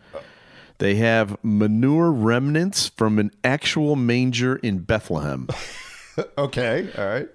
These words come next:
Speaker 1: And they have a red sole, like the red shoes traditionally worn by popes.
Speaker 2: All right, I would say the red sole is probably true. The
Speaker 1: Yeah.
Speaker 2: crucifix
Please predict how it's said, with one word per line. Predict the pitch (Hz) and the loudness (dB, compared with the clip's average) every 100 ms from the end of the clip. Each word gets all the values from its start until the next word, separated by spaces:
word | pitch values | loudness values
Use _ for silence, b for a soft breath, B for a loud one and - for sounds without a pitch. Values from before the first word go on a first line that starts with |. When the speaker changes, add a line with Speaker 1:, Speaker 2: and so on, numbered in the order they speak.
| - | 0
Speaker 1:
And | 113 117 131 139 | 4 4 2 0
they | 110 110 | 2 4
have | 110 107 | 4 4
a | 104 | 2
red | 87 90 110 135 170 185 | 2 2 4 4 2 0
sole, | - - 165 151 101 69 62 - | 0 0 2 2 2 -2 -6 -4
like | - 95 - | -2 -2 0
the | 85 | -2
red | 85 101 117 135 | 2 2 2 0
shoes | - - 110 107 101 | -2 0 0 0 -2
traditionally | - 90 95 - 98 95 | -4 -2 -2 -2 0 0
worn | 82 80 82 82 78 | 0 -2 -2 -4 -4
by | - 67 | -4 -4
popes. | - - 67 60 - - - b b b b - | -4 -4 -4 -4 -6 -6 -8 b b b b -4
Speaker 2:
All | 131 | -2
right, | 113 | -2
I | 143 | -2
would | 180 - | -2 -2
say | 147 | -2
the | 117 104 | -2 -2
red | 98 107 135 | -2 -2 -4
sole | 135 139 123 120 | -4 -2 -2 -2
is | 113 | -4
probably | - 107 101 101 98 98 | -6 -6 -4 -6 -6 -8
true. | - 101 98 95 | -8 -6 -6 -6
The | 85 73 | -6 -4
Speaker 1:
Yeah. | - | -6
Speaker 2:
crucifix | - - 120 - - 113 104 - - | -6 -6 -6 -6 -8 -8 -8 -14 -18